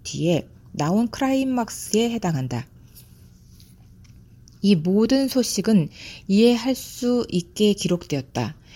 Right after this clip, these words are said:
예를 들어 바울은 고난의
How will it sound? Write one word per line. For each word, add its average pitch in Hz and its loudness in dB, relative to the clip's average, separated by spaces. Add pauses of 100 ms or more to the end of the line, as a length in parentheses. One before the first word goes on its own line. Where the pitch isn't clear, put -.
(280)
예를 190 2
들어 196 0 (360)
바울은 196 2
고난의 214 2